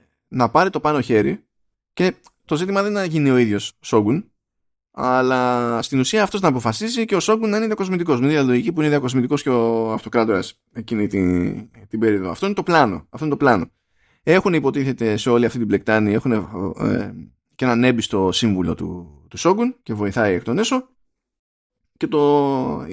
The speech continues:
η μόντα είναι αυτή. Τα εξηγεί αυτά στον Τάιγεν. Ο Τάιγεν τρελαίνεται, γιατί λέει, «Αυτό το ήξερες από πιο πριν και δεν μου το είπες;» Και λέει ότι, εντάξει, τελικά είσαι όντως τέρας, ας πούμε, ξέρω. Τα παίρνει κρανίο τελείως ο,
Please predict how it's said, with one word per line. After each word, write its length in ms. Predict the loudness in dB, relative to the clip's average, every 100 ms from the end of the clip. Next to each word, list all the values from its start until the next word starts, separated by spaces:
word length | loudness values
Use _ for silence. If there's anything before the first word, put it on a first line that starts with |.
| -12
η 100 | -6
μόντα 240 | 0 2 2
είναι 100 | 2
αυτή. 360 | 0 -2 -2 _ _ _
Τα 100 | -2
εξηγεί 320 | 0 -2 0
αυτά 160 | 0 0
στον 160 | -2
Τάιγεν. 340 | 0 0 0 -2
Ο 140 | -6 -10 -2
Τάιγεν 320 | -2 -2 -4
τρελαίνεται, 600 | 0 2 4 2 0 -6
γιατί 220 | -8 0
λέει, 140 | 2
«Αυτό 140 | 2 2
το 100 | -2
ήξερες 260 | -2 -2
από 100 | -2
πιο 180 | 0 -2
πριν 180 | -2 -2
και 120 | -2
δεν 200 | 0 0
μου 80 | 2
το 160 | 2 2
είπες;» 480 | 2 2 0 -4 _ _ _ _ _ _
Και 260 | 0 0 2
λέει 440 | 2 2 0 -4 -4
ότι, 560 | -4 0 2 2 -2 -8 -8
εντάξει, 480 | -2 -2 -2 -10 0
τελικά 380 | 2 2 0
είσαι 160 | -2 -2
όντως 500 | -2 0 -2 -2 -2
τέρας, 400 | 4 4 4 -2
ας 160 | -14 -12
πούμε, 180 | -12
ξέρω. 300 | -10 -6 -6
Τα 140 | -4 -4
παίρνει 260 | -4 -4
κρανίο 340 | -4 0 2 2
τελείως 360 | 2 4 2
ο, 80 | 0